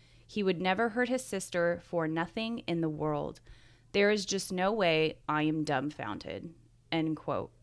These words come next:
One thing that stumped the detectives from the very beginning when they zeroed in on Nate as a suspect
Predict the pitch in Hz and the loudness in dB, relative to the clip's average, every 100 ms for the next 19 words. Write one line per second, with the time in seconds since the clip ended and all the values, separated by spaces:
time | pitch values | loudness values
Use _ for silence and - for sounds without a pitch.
0 | _ - - - - - - - - - | _ -20 -20 -20 -20 -20 -20 -20 -20 -12
1 | - 269 320 359 415 453 311 214 - - | 2 4 6 4 0 2 2 2 0 2
2 | 165 196 - 208 190 - 139 - 190 208 | 2 2 -2 -4 -4 -4 -6 -2 -2 -2
3 | - 180 160 147 139 165 - 147 139 151 | -2 -2 0 0 0 -2 -2 0 2 0
4 | 196 - 165 160 156 147 151 156 156 156 | -2 -6 0 2 4 4 2 2 4 4
5 | 156 151 156 180 202 240 - 175 151 - | 2 2 0 0 -2 -2 -2 -4 -4 -6
6 | 139 147 - 240 247 | -6 -6 -2 -2 -2